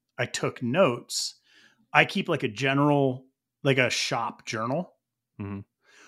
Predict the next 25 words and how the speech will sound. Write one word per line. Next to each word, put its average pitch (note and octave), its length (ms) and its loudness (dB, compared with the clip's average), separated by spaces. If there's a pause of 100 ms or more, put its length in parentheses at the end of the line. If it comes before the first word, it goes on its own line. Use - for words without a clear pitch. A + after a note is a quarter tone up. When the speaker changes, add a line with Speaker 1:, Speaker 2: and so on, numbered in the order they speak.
(280)
Speaker 1:
So C#3 640 4 (200)
dated, E3+ 520 0 (320)
entry, C#3 720 0
silver C#3 400 0
beads, A#2+ 640 0 (600)
what D3 380 2
materials, B2+ 920 -4 (240)
like, A#2+ 280 -2
what C#3+ 220 2
polishing C3+ 400 -2
compound B2 480 -4
I A#2 40 -4
use, A2+ 480 -4 (440)
which, C3+ 720 0
oh, C#3+ 180 4
I C#3 180 0
ended C3+ 200 2
on B2+ 160 0
a G#2 40 -4
soft A#2+ 340 -2
muslin A2 400 -4
buff G#2 440 -10 (380)
Speaker 2:
Mm-hmm. A#2+ 120 -2
Speaker 1:
instead A2+ 400 0
of, A2 460 -2